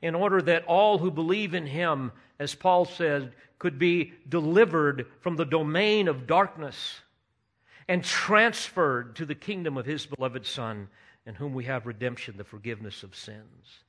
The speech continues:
And Jesus goes on to say, "If anyone hears my sayings and does not keep them, I do not judge him, for I do not come to judge the world, but to save the world," referring to his priority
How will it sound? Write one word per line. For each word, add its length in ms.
And 80
Jesus 420
goes 300
on 400
to 100
say, 200
"If 100
anyone 320
hears 340
my 180
sayings 680
and 120
does 220
not 300
keep 260
them, 380
I 100
do 120
not 220
judge 460
him, 460
for 160
I 100
do 100
not 240
come 280
to 80
judge 340
the 80
world, 380
but 140
to 100
save 400
the 60
world," 440
referring 540
to 380
his 380
priority 920